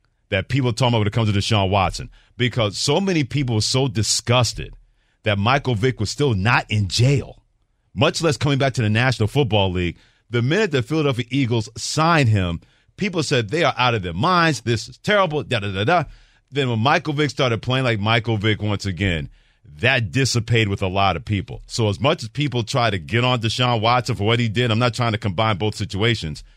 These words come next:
but can you imagine the outcry now? Let's say Michael Vick and had that situation happen now in the age of social media compared to back then,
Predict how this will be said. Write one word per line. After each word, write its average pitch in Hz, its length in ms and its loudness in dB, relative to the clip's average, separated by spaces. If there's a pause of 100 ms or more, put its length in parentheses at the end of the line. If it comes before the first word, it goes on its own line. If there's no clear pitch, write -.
(280)
but 104 160 -4
can 113 260 2
you 165 140 2
imagine 107 640 0 (400)
the 95 200 -6
outcry 113 600 2
now? 98 580 2
Let's 110 180 0
say 110 140 0
Michael 113 360 0
Vick 120 220 -2
and 98 140 -2
had 113 200 2
that 113 140 0
situation 117 300 -2
happen 107 320 2
now 110 260 2
in 95 160 -2
the 95 160 2
age 120 140 2
of 101 60 -4
social 113 280 0
media 135 400 2 (220)
compared 123 340 0
to 107 60 0
back 104 280 2
then, 139 300 0